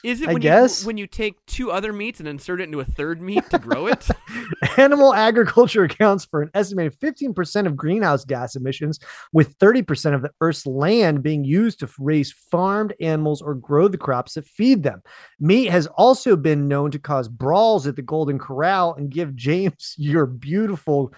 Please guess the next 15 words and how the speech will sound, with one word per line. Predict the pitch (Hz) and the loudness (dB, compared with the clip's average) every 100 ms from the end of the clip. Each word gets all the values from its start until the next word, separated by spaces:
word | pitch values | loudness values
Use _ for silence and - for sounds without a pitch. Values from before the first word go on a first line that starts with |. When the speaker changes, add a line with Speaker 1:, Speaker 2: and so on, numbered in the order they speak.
| _ - | _ -10
Speaker 2:
blunt | 135 160 185 160 | -2 0 0 -4
scurvy. | - - 202 220 139 104 - _ _ _ | -14 -6 2 4 2 -2 -10 _ _ _
I | 160 | 2
don't | 208 180 165 156 | 4 4 4 2
kn-, | 175 | 2
I | 156 190 196 | 2 2 2
don't | 175 | -2
understand | 175 190 165 190 175 | -4 -4 -4 0 0
any | 160 208 151 | 0 0 0
of | |
that. | 127 110 | -2 -2
What | 156 156 | -4 -2
the | 165 | -2
hell? | 175 151 | -4 -6
Who's, | 214 185 | -6 -6